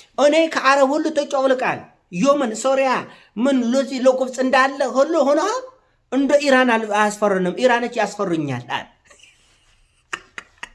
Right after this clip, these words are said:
እኔ እኮ በጣም እንትን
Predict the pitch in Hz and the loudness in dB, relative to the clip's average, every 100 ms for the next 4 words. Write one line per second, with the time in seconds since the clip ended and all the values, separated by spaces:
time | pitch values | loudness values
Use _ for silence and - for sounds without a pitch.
0 | _ - _ - _ _ _ _ _ - | _ -20 _ -20 _ _ _ _ _ -20
1 | - _ 247 311 330 466 508 - _ _ | -20 _ -2 0 0 -2 -6 -8 _ _
2 | - 202 247 262 269 311 - 247 247 247 | -4 -2 0 0 0 -2 -4 -4 -2 -2